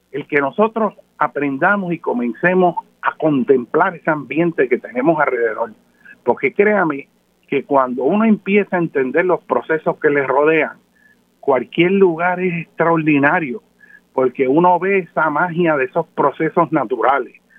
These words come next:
Pero para eso tiene que tener ese entendimiento. Yo no sé si ustedes han tenido la dicha de estar, bueno, tienen que haber tenido, desde luego, estos fríos que están ocurriendo en febrero,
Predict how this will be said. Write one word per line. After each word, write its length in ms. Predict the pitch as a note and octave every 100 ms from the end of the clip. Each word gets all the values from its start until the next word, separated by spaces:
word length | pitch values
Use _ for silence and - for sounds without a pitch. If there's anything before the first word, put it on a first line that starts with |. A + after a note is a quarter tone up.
| - - -
Pero 200 | C3+ C3+
para 340 | D3+ D3+ G#3 A#3+
eso 240 | - D3
tiene 300 | C#3+ E3+ F#3+
que 160 | F3+ E3
tener 400 | F3 F#3 F#3 D#3
ese 160 | F#3+
entendimiento. 1200 | E3+ D#3+ E3+ D#3 D3+ C#3 C3 D#3 F3+ C#3 A#2 - - _ _ _ _ _ _ _ _ _ _ _ _ _ _ _ _ _
Yo 120 | C3
no 140 | F#3 F#3
sé 120 | G#3+
si 100 | F3+
ustedes 360 | C3+ D#3 F#3 E3+
han 300 | E3+ F3 - _ _ -
tenido 600 | C#3 F#3+ F#3 C3+ C3+ - _ B2
la 200 | A#2+ B2+
dicha 360 | E3+ F3+ E3
de 120 | C3+ A2+
estar, 280 | - C3+
bueno, 300 | - C#3+ F3+ -
tienen 220 | - C#3 D3
que 100 | F3+
haber 220 | G3+ F3
tenido, 480 | D#3 D#3+ G3+ D#3+ C3+
desde 260 | A#2+ C3
luego, 340 | D3 E3 B2+ B2
estos 240 | - F#3
fríos 500 | G3 F#3+ G3+ G3 E3
que 100 | -
están 240 | C#3 E3 F3
ocurriendo 580 | - D3 E3 E3 D#3+
en 100 | B2+
febrero, 520 | C#3+ C3 C#3+ D3+ B2+